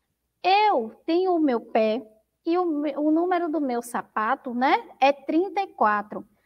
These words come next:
Se o meu aluno do segundo ano calçar, por exemplo, trinta e um, exemplo, tá, gente? E a gente for medir a parede, se eu calço trinta e quatro, meu pé é maior, certo? Logo,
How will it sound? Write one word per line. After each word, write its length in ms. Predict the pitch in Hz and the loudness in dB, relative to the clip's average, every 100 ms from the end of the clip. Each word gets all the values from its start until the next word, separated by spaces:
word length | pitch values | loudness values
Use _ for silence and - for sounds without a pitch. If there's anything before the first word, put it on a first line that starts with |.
| _ | _
Se 160 | - 622 | 0 2
o 140 | 605 | 4
meu 240 | 554 523 | 4 6
aluno 420 | 403 294 277 277 269 | 6 6 2 0 -2
do 140 | 285 | -4
segundo 480 | - 262 254 247 233 | -4 -4 -2 -2 -2
ano 240 | 220 214 | -4 -8
calçar, 480 | 214 240 233 - 208 | -2 -2 -2 -4 -4
por 180 | - 285 | 2 4
exemplo, 720 | 285 214 214 208 202 226 220 - _ _ _ _ | 4 2 -4 -6 -6 -8 -8 -12 _ _ _ _
trinta 400 | 427 466 453 349 | -2 -2 4 4
e 160 | 262 | 4
um, 260 | 226 214 220 - _ _ _ _ | 0 -2 -6 -14 _ _ _ _
exemplo, 640 | 262 370 262 226 214 214 | 4 4 2 -4 -4 -10
tá, 280 | 214 294 392 | 0 2 4
gente? 440 | 359 247 - 233 _ _ _ _ _ _ _ _ | 2 -2 -6 -16 _ _ _ _ _ _ _ _
E 60 | 392 | 2
a 80 | 440 | 2
gente 260 | 440 427 | 0 -4
for 200 | 381 392 | 2 2
medir 300 | 370 339 254 | 4 2 4
a 60 | 254 | 4
parede, 440 | 254 240 220 220 | 6 2 2 -6
se 160 | 254 - | -8 -2
eu 180 | 453 415 | 2 2
calço 360 | - 240 - | 2 0 -2
trinta 260 | - 240 247 | -8 -4 -4
e 20 | |
quatro, 340 | 247 302 359 403 | -2 -4 -4 -2
meu 140 | 415 | -2
pé 200 | 427 330 | 2 0
é 60 | 349 | 2
maior, 560 | 440 508 311 294 330 - _ _ _ _ _ _ | -2 2 4 4 0 -14 _ _ _ _ _ _
certo? 500 | - 247 277 415 - 466 320 | -8 4 4 4 0 -4 -2
Logo, 760 | 302 269 254 254 285 427 - | 4 8 8 8 4 0 -4